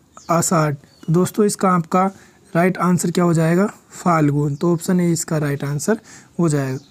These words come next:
नेक्स्ट प्रश्न देखिए, लेखक ने किस क्लास की टिकट खरीदकर रेल यात्रा की? फोर्थ क्लास, सेकंड क्लास, थर्ड क्लास, फर्स्ट क्लास। तो दोस्तों, कौन सी क्लास थी? वो थी आपकी सेकंड क्लास,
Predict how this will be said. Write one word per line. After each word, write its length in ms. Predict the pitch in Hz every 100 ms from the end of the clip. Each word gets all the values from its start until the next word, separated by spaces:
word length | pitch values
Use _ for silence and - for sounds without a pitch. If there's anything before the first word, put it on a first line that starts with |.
| _ _ -
नेक्स्ट 280 | 190 208 -
प्रश्न 260 | 214 208
देखिए, 420 | 196 185 196 196 - _ _
लेखक 420 | 170 175 185 220
ने 200 | 226 208 196
किस 220 | 226 -
क्लास 440 | 202 185 180 - - _
की 120 | 202 175
टिकट 400 | 190 170 190 185
खरीदकर 480 | 165 175 165 190
रेल 320 | 190 190 185 180
यात्रा 380 | 170 160 175 170
की? 260 | 170 151 147 - - _ _ -
फोर्थ 340 | - 180 185
क्लास, 360 | 190 185 185 180
सेकंड 520 | - - 185 180 180
क्लास, 460 | 170 185 190 - -
थर्ड 240 | 165 170
क्लास, 520 | 170 165 180 185 - - -
फर्स्ट 300 | - 156 -
क्लास। 420 | 147 143 139 - - - -
तो 80 | 165
दोस्तों, 340 | 180 - 202
कौन 320 | 190 190 185 180
सी 320 | - - 170
क्लास 280 | 185 185 180
थी? 140 | 202
वो 120 | 202
थी 160 | 180 170
आपकी 420 | 160 160 - 214 - - - - - -
सेकंड 420 | - 185 170 165
क्लास, 440 | 151 139 135 -